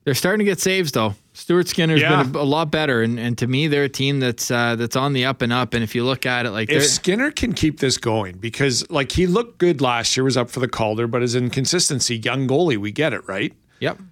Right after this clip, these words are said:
Speaker 2: This year he didn't have the starting job. Campbell did. Then he comes out. If he can, if he can mature into this, and we all know goalies, goalies can do it in a rookie year,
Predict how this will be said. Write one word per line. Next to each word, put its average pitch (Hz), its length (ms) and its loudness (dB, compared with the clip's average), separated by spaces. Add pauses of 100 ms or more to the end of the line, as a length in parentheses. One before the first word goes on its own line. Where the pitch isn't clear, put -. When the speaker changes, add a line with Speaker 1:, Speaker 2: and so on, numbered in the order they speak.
(240)
Speaker 2:
This 175 300 2
year 147 160 4
he 135 60 4
didn't 123 180 2
have 117 140 0
the 117 40 -6
starting 120 380 2
job. 127 300 0
Campbell 120 340 0
did. 120 220 0
Then 120 140 0
he 120 60 -2
comes 117 300 -2
out. 120 160 0
If 139 220 -4
he 196 160 -2
can, 190 280 0
if 143 180 -2
he 190 120 0
can 190 240 0
mature 180 580 2
into 135 280 2
this, 104 280 -2
and 135 140 0
we 135 100 2
all 147 180 2
know 139 140 2
goalies, 120 420 0
goalies 180 380 2
can 165 140 2
do 160 120 4
it 151 40 4
in 127 140 2
a 104 40 0
rookie 180 280 2
year, 247 340 2